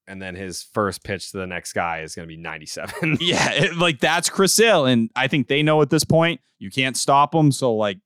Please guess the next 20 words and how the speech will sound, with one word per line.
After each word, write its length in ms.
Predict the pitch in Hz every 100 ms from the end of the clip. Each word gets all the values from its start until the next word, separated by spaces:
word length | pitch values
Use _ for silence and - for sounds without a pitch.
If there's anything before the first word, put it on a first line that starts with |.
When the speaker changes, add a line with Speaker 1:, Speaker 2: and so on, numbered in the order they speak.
| _ _ _ _ _ _ _
Speaker 2:
hopefully 420 | 139 143 151 156
it 80 | 139
lasts 360 | 139 135 135
long 240 | 135 131 131
enough 240 | 127 123
to 60 | -
get 140 | 117 110
you 80 | 120
through 180 | 120 110
six 260 | 117 -
weeks 200 | 113 104
of 60 | 107
the 60 | 92
season. 340 | 87 82 - _ _ _ _ _ _ _ _ _
And 160 | 131 127
Whitlock 400 | 233 151 143 -
will 80 |
be 100 | 127
back 220 | 120 123 -
Sunday. 320 | 160 104